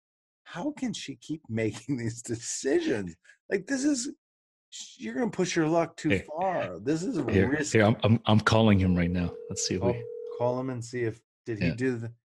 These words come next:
Speaker 1: the butt crack scene?
Speaker 2: Yeah. Let's see if he picks up.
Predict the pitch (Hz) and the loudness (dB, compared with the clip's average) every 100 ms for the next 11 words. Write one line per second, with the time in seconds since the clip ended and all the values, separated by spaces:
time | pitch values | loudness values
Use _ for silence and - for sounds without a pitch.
0 | - 104 117 113 - 98 98 - 101 95 | -8 -2 0 0 -4 -6 -6 -10 -14 -14
1 | 101 104 92 110 _ _ _ _ _ _ | -2 2 2 0 _ _ _ _ _ _
2 | - - 480 480 466 - - _ _ _ | -20 -12 -10 -10 -8 -10 -12 _ _ _
3 | _ - - 107 87 78 - 85 - 95 | _ -20 -2 0 0 -2 -4 -4 -4 -6